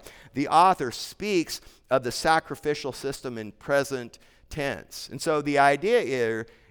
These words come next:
is that the temple is still standing. Therefore,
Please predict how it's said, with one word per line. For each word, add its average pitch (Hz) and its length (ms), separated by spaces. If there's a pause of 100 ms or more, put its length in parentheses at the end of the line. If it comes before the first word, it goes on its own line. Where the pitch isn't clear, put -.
is 131 160
that 139 200
the - 80
temple 190 500
is 113 60
still 143 340
standing. 104 800
Therefore, 165 760